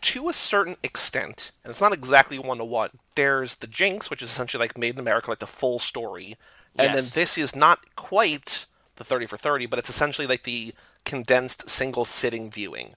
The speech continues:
Speaker 1: We're both in agreement that both O J things are watchable for totally different reasons. Do you ever see yourself, like, you were talking about how you want to watch the Jinx again, do you ever see yourself being like, "I wanna watch that Gosling movie where he plays Robert Durst," or if you wanna, like, sort of relive the story, are you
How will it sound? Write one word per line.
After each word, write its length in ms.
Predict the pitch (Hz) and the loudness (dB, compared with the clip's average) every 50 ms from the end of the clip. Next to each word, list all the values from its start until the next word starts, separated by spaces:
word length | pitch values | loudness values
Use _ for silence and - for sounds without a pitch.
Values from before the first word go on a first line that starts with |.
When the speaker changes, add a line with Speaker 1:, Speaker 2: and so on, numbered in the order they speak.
| - | -6
Speaker 1:
We're 120 | 139 160 180 | -2 -2 2
both 240 | 185 196 180 - | 4 4 4 4
in 80 | 160 147 | 2 -2
agreement 340 | 131 - 135 127 123 123 117 | -2 -2 -4 -4 -4 -2 -2
that 160 | - 110 - | -2 -2 0
both 260 | - 139 139 156 147 - - | 2 2 2 2 0 -2 -2
O 140 | 131 123 117 | -2 -2 0
J 160 | - 127 117 | -2 -2 -2
things 640 | - - 131 127 127 123 120 117 110 - - - - _ _ _ | -2 -2 -2 -2 -2 -2 -6 -8 -8 -8 -10 -12 -14 _ _ _
are 140 | - 120 117 | 2 2 2
watchable 500 | 113 120 123 127 127 - - - - 110 | 4 6 8 8 8 6 4 -4 -4 -4
for 140 | - 113 107 _ - | -4 -6 -10 _ -8
totally 240 | - 135 131 120 110 | -6 -6 -6 -4 -6
different 240 | 117 - 123 - | -6 -8 -8 -6
reasons. 500 | - 208 214 170 - 123 117 117 113 - - - - - _ - 127 | -6 -4 -4 -4 -4 -4 -6 -8 -10 -14 -16 -18 -20 -20 _ -20 -10
Do 140 | 120 120 139 | -6 -6 -6
you 240 | 160 196 226 262 277 | -6 -6 -2 2 2
ever 180 | 254 - 226 202 | 2 2 0 -2
see 180 | - - - | -4 -4 -2
yourself, 280 | 170 160 147 - 131 113 | -2 -2 -2 0 0 -2
like, 40 | 120 | -2
you 80 | 127 131 | -4 -4
were 40 | 123 | 0
talking 200 | 147 147 139 139 | 0 0 0 2
about 140 | 135 127 | 0 2
how 140 | - - 120 | 4 4 4
you 200 | 117 113 113 120 | 4 2 -4 -12
want 300 | 117 120 120 120 123 117 - | -10 -4 -2 0 0 0 -2
to 160 | - 123 117 | -8 -10 -10
watch 540 | 107 107 117 120 117 - - - - - _ _ _ - | -6 -4 -2 -2 -2 -4 -6 -12 -12 -12 _ _ _ -14
the 80 | - 113 | -12 -4
Jinx 280 | 107 160 208 226 - | 0 0 0 0 -2
again, 380 | - - 113 107 104 104 101 101 - _ - | -4 -4 -4 -6 -6 -8 -10 -14 -16 _ -6
do 60 | 147 | -2
you 40 | 208 | -2
ever 120 | 262 262 | -2 0
see 160 | - - 202 | -2 -2 0
yourself 340 | 185 180 - - 170 151 - | 0 0 2 4 4 2 2
being 100 | - 139 | 2 -2
like, 160 | 135 127 - - - | -2 -2 0 2 2
"I 60 | 160 | 2
wanna 200 | 190 240 254 214 | 4 2 2 2
watch 220 | 185 165 143 - | 2 2 4 4
that 160 | - 127 - | 4 2 4
Gosling 360 | - 110 113 120 123 127 120 117 | 4 4 4 4 4 2 0 -6
movie 200 | 113 113 113 110 | -6 -8 -8 -8
where 80 | 110 | -8
he 100 | 110 117 | -8 -8
plays 260 | - - 117 113 110 | -6 -4 -4 -4 -2
Robert 240 | 117 110 107 110 - | -4 -4 -6 -6 -6
Durst," 300 | - 117 117 117 - - - | -4 -2 -2 -2 -4 -6 -4
or 480 | - 170 202 190 160 135 127 120 113 - _ - - - - - _ | -2 2 4 6 6 4 4 2 -2 -6 _ -16 -20 -20 -20 -16 _
if 80 | - 123 | -10 -4
you 100 | 135 147 | 0 2
wanna, 100 | 151 151 | 4 4
like, 160 | 151 127 - | 4 4 2
sort 140 | - 160 131 | 0 -4 -4
of 140 | 117 - - | -4 -6 -6
relive 300 | 127 135 135 127 123 117 | -6 -4 0 0 0 0
the 80 | 104 107 | 0 -2
story, 260 | - - 139 131 120 | -6 -4 -4 -4 -2
are 80 | - 127 | -2 -4
you 120 | 123 123 | -4 -6